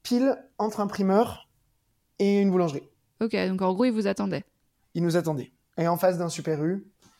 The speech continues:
Speaker 1: Donc, euh, vraiment parfait,
Speaker 2: Génial.
Speaker 1: euh, au niveau, euh, de la dynamique d'achat, euh, food.
Speaker 2: Ok. Et, euh, et donc, c'est, c'est cool, tu trouves le local qui va bien. Mais après, il y a quand même tout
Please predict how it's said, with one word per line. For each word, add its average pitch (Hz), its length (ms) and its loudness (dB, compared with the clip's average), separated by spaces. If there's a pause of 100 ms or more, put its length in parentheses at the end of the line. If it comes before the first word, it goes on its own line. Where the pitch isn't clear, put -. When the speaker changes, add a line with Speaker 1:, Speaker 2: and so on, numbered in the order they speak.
(360)
Speaker 1:
Donc, 156 320 -6
euh, 156 140 2
vraiment 180 360 2
parfait, 202 380 2
Speaker 2:
Génial. 208 160 4
Speaker 1:
euh, 165 260 4
au 170 40 -2
niveau, 170 420 2
euh, 160 200 2
de 151 120 -2
la 156 120 0
dynamique 156 380 -2
d'achat, 156 500 -2 (120)
euh, - 20 -12 (960)
food. 139 340 -4 (320)
Speaker 2:
Ok. 269 160 -2
Et, 226 160 -2 (420)
euh, 185 800 -2 (640)
et 226 140 0
donc, 214 200 -2
c'est, 202 320 -4
c'est 185 140 -6
cool, 285 240 -6
tu 254 80 -6
trouves 208 180 -6
le 208 80 -2
local 202 320 -4
qui 196 160 -10
va 185 120 -4
bien. 247 280 -2 (460)
Mais 208 100 -2
après, 202 240 -2
il 240 60 0
y - 20 0
a 196 60 -2
quand 196 120 -6
même 196 140 -4
tout - 160 -8